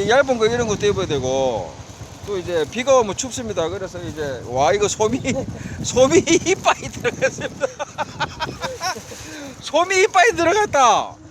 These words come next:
그, 오늘 저희가 산 거는 이제 저 뭐고, 바나나 구아이토하고.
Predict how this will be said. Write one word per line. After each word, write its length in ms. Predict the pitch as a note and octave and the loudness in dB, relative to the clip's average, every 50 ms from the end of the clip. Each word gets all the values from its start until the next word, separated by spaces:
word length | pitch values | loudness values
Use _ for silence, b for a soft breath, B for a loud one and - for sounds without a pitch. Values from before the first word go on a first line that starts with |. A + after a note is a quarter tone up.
| B B B B B B - | B B B B B B -10
그, 160 | - A3 A#3 | -4 -2 0
오늘 340 | A3 A3+ A#3 C#4+ D#4 D4 C4 - | 0 0 0 0 0 0 -2 -2
저희가 300 | - C4+ C#4 C4 B3+ A#3 | -2 -2 2 2 2 2
산 200 | - B3 B3 A3+ | 2 0 0 2
거는 260 | A#3 A#3 A3 A3 G3+ | 2 2 2 2 -2
이제 380 | F3+ E3 E3+ E3+ E3 D#3 D3 C#3+ - | -2 0 0 0 2 2 0 -2 -4
저 220 | - D3+ C#3+ C#3 | -4 -2 -2 -2
뭐고, 280 | B2+ C#3 D3+ D3 D3+ C#3+ | -2 -4 -4 -4 -4 -4
바나나 540 | D3 E3 E3 F#3+ G#3 G#3 G3+ F#3 E3+ D#3 | -2 -4 -2 -2 -2 -2 -2 -2 -2 -4
구아이토하고. 840 | C#3 - E3 F3+ F3 C#3 A2 D3 C#3+ C3+ C#3 C#3+ C#3 C3+ B2+ A#2 | -4 -4 -2 -2 -2 -2 -2 -4 -4 -2 -2 -4 -4 -4 -6 -10